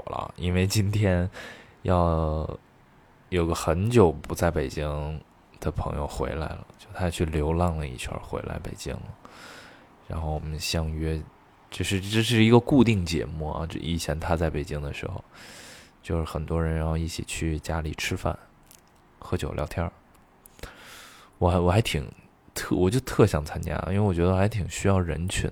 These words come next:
的，就是，而且他们是那种不会让我内耗的人群，就是都是跟我非常，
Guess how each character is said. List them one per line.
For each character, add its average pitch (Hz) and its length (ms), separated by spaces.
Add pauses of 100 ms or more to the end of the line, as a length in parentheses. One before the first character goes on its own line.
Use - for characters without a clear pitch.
的， - 140
就 98 140
是， 92 260 (480)
而 120 100
且 117 60
他 127 180
们 127 120
是 110 120
那 107 140
种 80 160
不 92 160
会 107 140
让 95 200
我 - 240 (1000)
内 117 260
耗 104 240
的 80 80
人 71 220
群， - 200 (200)
就 101 100
是 98 140
都 120 160
是 117 80
跟 101 180
我 78 160
非 110 220
常， - 200